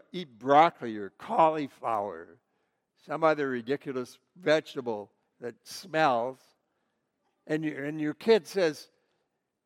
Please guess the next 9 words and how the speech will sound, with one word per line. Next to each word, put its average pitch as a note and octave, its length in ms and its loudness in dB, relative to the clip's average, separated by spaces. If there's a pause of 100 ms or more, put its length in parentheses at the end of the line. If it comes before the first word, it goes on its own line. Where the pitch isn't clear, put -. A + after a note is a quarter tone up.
"My, F#3 300 6 (340)
my D#3+ 280 10
mom G3 600 8
is F3 280 0
making B3 500 2
me G#3 320 -2
eat B3 300 -2
this F#3+ 180 0
stuff. - 420 -4